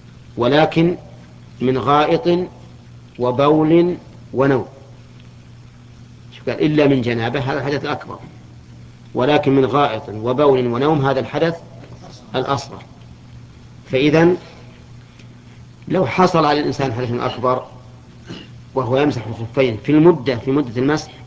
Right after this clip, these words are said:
هل يمسح أم لا؟ لا يمسح، لأن الحدث الأكبر ليس فيه شيء ممسوح، لا أصلي ولا فرعي،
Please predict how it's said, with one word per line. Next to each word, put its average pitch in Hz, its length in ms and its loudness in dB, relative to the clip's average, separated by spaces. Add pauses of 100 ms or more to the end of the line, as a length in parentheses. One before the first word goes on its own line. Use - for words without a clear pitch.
(400)
هل 156 180 2
يمسح 160 360 0
أم 127 180 -6
لا؟ 110 120 -10 (960)
لا 139 140 2
يمسح، 123 300 -2 (1080)
لأن 160 420 4
الحدث 156 440 0
الأكبر 156 580 -4 (680)
ليس 170 340 4
فيه 151 280 2
شيء 143 220 -2
ممسوح، 131 560 -4
لا 151 280 0
أصلي 175 320 2
ولا 156 240 4
فرعي، 120 320 -6